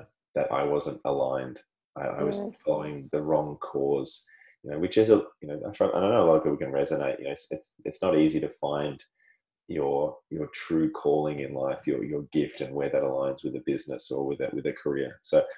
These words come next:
Speaker 1: I knew for a long time I was out of alignment in my career, but I didn't know what else there was. And then gradually, bit by bit, I did lots of personal development, lots of seminars. Obviously, we met at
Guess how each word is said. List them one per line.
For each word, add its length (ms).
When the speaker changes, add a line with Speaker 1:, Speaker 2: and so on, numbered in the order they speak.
Speaker 1:
I 80
knew 140
for 140
a 100
long 160
time 300
I 60
was 160
out 180
of 80
alignment 480
in 140
my 200
career, 240
but 100
I 200
didn't 320
know 240
what 160
else 240
there 140
was. 540
And 120
then 200
gradually, 680
bit 220
by 240
bit, 220
I 60
did 260
lots 260
of 140
personal 360
development, 480
lots 200
of 100
seminars. 560
Obviously, 320
we 140
met 180
at 100